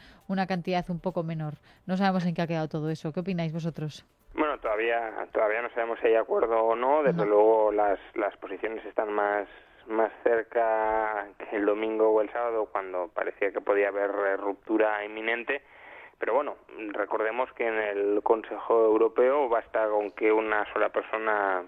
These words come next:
Speaker 2: se oponga para que no salga adelante, porque tiene que haber unanimidad y, por lo tanto, eh, cualquiera podría vetar este, este plan. De todas formas, bueno, algunos medios sí que han empezado a, a filtrar que Rute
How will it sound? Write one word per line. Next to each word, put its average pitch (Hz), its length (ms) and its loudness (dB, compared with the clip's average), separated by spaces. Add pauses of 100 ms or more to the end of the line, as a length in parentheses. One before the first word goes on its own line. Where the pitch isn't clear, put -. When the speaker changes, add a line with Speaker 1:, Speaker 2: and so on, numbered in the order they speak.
(100)
Speaker 2:
se 104 80 4
oponga 110 380 2
para 98 280 -2
que 92 100 -4
no 95 220 -2 (100)
salga 95 280 0
adelante, 104 420 -4
porque 90 640 -4
tiene 101 220 -4
que 101 40 -2
haber 98 160 -4
unanimidad 104 640 -2
y, 107 60 -10
por 104 140 -2
lo - 40 -4
tanto, 107 380 -4 (400)
eh, 107 180 -2
cualquiera 107 840 0 (120)
podría 107 340 -2
vetar 110 440 0 (320)
este, 104 760 2 (500)
este - 320 -4
plan. 101 260 -6
De - 320 -20
todas 113 160 -2
formas, 120 200 -2
bueno, 107 160 -4
algunos 104 340 0
medios 110 300 0
sí 110 80 -4
que - 120 -4
han 107 60 -2
empezado 104 440 0
a, 98 440 -2 (140)
a 104 120 -6
filtrar 117 580 -2
que 113 160 -4
Rute 110 760 2